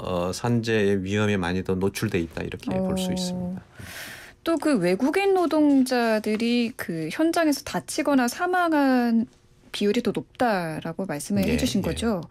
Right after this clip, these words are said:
Speaker 2: 그런데 이 외국인 노동자는 현장에서 다치게 되면은 산재 처리를 받는 게 어렵다고 하더라고요.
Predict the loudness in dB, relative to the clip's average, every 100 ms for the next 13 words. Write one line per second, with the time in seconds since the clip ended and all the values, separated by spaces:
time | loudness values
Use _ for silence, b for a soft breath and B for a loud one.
0 | B B B 0 2 4 2 0 0 2
1 | 2 2 4 4 2 0 0 0 -2 -6
2 | -8 -4 -2 0 2 2 2 0 -2 -2
3 | 0 -2 0 0 0 0 -2 -2 0 -2
4 | 0 2 2 0 -2 -2 -2 -4 -6 -10
5 | -8 -4 -2